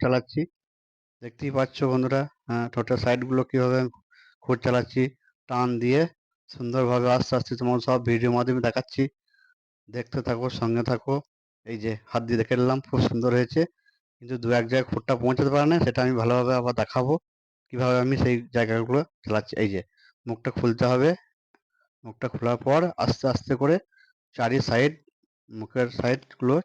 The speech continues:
চালাতে হবে। দু একটা দাড়ি ছুটে গেছে, এখন সব জায়গাতে পৌঁছায় না খুরগুলো, তার জন্য একটু হাঁ করে মুখটা খুলে চালাতে হবে, তা স্মুথলি কেটে যাবে,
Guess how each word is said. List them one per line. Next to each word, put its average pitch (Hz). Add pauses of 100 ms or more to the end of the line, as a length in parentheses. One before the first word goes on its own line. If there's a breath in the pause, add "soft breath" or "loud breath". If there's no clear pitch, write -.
চালাতে 95
হবে। 123 (720)
দু 120 (120)
একটা 139 (100)
দাড়ি 117
ছুটে 127
গেছে, 131
এখন 135 (100)
সব 120
জায়গাতে 123
পৌঁছায় 156
না 156
খুরগুলো, 160 (720)
তার 120
জন্য 123 (420)
একটু 135 (100)
হাঁ 117 (100)
করে 139 (640)
মুখটা 117
খুলে 120 (540)
চালাতে 107
হবে, 123 (400)
তা - (140)
স্মুথলি 151 (680)
কেটে 123
যাবে, 131